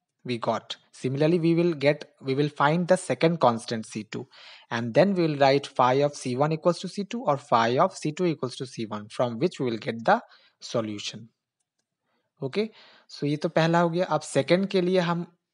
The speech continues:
दूसरा वाला लेंगे कॉम्बिनेशन। That is,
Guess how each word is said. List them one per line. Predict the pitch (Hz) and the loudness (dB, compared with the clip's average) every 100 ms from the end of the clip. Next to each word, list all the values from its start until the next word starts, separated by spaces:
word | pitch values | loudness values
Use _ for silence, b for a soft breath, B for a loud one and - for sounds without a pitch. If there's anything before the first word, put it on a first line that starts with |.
| _ _ _ 131 120 _ _ _ _ _ _ _ _ _ _ _ _ - | _ _ _ -16 -16 _ _ _ _ _ _ _ _ _ _ _ _ -12
दूसरा | 147 139 - 175 | -6 -4 2 6
वाला | 170 175 | 6 6
लेंगे | 170 165 165 160 | 6 4 4 4
कॉम्बिनेशन। | 139 151 156 - 196 202 _ - | 4 2 0 -2 -6 -10 _ -2
That | 120 120 | 0 2
is, | 156 190 - | 0 -2 -10